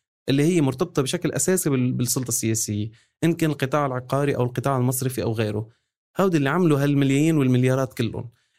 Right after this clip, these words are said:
اللي هن استفادوا من كل الفوائد العالية، استفادوا من كل سياسات مصرف لبنان والهندسات المالية، كل القصص اللي هي وصلتنا للانهيار المالي.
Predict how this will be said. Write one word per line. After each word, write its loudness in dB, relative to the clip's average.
اللي 4
هن 2
استفادوا 2
من 2
كل 2
الفوائد 0
العالية، 0
استفادوا -2
من 0
كل -2
سياسات -2
مصرف -4
لبنان 2
والهندسات 0
المالية، 0
كل 2
القصص -2
اللي 2
هي 2
وصلتنا 0
للانهيار 2
المالي. -4